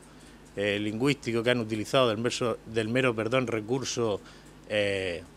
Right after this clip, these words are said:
de oratoria que han mantenido en el debate del "estoy llamando ahora mismo",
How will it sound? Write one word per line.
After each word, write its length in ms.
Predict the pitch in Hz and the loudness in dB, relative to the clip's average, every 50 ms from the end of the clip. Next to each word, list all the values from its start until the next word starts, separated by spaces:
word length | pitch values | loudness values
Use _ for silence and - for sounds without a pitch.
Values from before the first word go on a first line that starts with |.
| - - - - - - - - - - - - - - - - - - - - - - | -20 -20 -20 -20 -20 -20 -20 -20 -20 -20 -20 -20 -20 -20 -20 -20 -20 -20 -20 -20 -16 -4
de 160 | 120 120 135 | 2 4 6
oratoria 640 | 135 123 - - - - 151 151 131 107 98 80 64 - - - - - - - - - - - | 8 8 6 6 6 6 4 4 4 2 -2 -4 -6 -8 -18 -20 -20 -20 -20 -20 -20 -14 -4 2
que 80 | 123 | 2
han 80 | 127 131 | 4 4
mantenido 500 | 131 131 127 117 110 120 120 127 127 123 | 4 4 2 2 0 0 2 2 2 2
en 80 | 120 | 2
el 160 | 120 120 117 110 | 0 0 0 0
debate 520 | 113 110 120 135 131 104 - 90 80 - - - - - - - - - - | 2 4 4 4 2 2 -4 -10 -10 -12 -16 -20 -20 -20 -20 -20 -20 -10 -2
del 200 | 113 117 117 110 | 2 2 2 2
"estoy 320 | 110 107 - - 143 135 | 0 -2 0 2 4 6
llamando 400 | 127 123 120 127 123 123 120 123 | 6 6 8 6 6 6 6 6
ahora 200 | 120 127 123 127 | 6 8 6 6
mismo", 480 | 131 151 165 156 139 143 147 165 165 | 6 4 4 2 2 0 -2 -4 -4